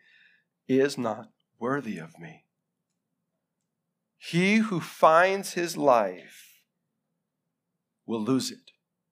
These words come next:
And he who loses his life will find it." Matthew sixteen twenty-four, Jesus says,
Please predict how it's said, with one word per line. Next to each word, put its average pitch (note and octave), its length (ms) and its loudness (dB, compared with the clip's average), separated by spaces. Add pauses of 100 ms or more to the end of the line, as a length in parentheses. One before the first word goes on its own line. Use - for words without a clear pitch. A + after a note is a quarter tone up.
(1200)
And F2+ 100 -16
he C#3+ 220 -4
who D#3 200 -6
loses C3+ 760 0 (1040)
his A2+ 180 -8
life B2 720 0 (1400)
will G#2+ 80 -12
find G2+ 400 -6
it." - 240 -20 (2000)
Matthew B2+ 380 0
sixteen C3 540 -4
twenty-four, A2+ 600 -8
Jesus G#2+ 360 -12
says, A2 480 -12